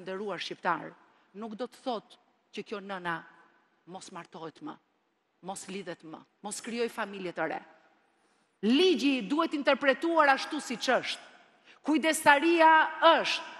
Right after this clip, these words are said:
tagra të plota ligjore, të drejta dhe detyrime të plota nga kujdestari mbi fëmijën të cilën ja lë ligji.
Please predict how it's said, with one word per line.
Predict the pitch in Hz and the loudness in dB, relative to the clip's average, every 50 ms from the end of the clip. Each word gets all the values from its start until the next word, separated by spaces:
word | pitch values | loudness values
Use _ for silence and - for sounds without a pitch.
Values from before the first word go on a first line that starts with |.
| - - - - - - _ _ _ - | -20 -20 -20 -20 -20 -20 _ _ _ 10
tagra | 339 349 359 370 339 269 339 339 339 330 330 | 10 10 10 8 4 4 6 8 8 6 6
të | 339 320 277 - | 4 2 0 2
plota | - 294 311 349 370 370 370 370 330 330 320 | 4 4 6 6 4 4 6 8 8 8 8
ligjore, | 311 277 285 262 208 262 320 330 320 277 233 185 160 151 - - - - - - - - _ | 6 2 0 2 4 4 6 6 6 6 4 2 0 -2 -6 -12 -16 -20 -20 -20 -20 -10 _
të | - 311 302 | 6 6 6
drejta | 269 208 285 330 349 359 359 349 359 349 320 | 6 4 2 2 2 2 4 6 6 6 6
dhe | 320 320 | 6 2
detyrime | 240 311 311 - 302 294 277 349 381 349 339 320 | 0 0 -2 0 0 2 2 2 4 4 2 4
të | 330 - 285 - - | 4 4 2 2 2
plota | - 294 320 370 381 370 359 339 | 0 2 4 4 4 6 4 4
nga | 330 320 320 | 6 6 4
kujdestari | 311 - 302 220 277 277 - - 320 320 330 339 330 330 330 330 302 - - - | 4 2 -2 -2 -2 -2 2 6 8 8 8 6 4 2 0 -2 -4 -6 -10 -8
mbi | 233 247 233 302 | -2 2 2 2
fëmijën | 294 - 302 294 285 311 359 359 349 349 320 | 2 2 0 -2 0 0 2 2 2 2 0
të | - 302 | 0 -4
cilën | - - - 339 330 320 311 294 | -2 0 2 2 2 2 4 6
ja | 294 285 | 6 6
lë | 277 262 254 | 6 6 4
ligji. | 247 269 339 330 220 - 196 | 4 4 2 2 2 2 0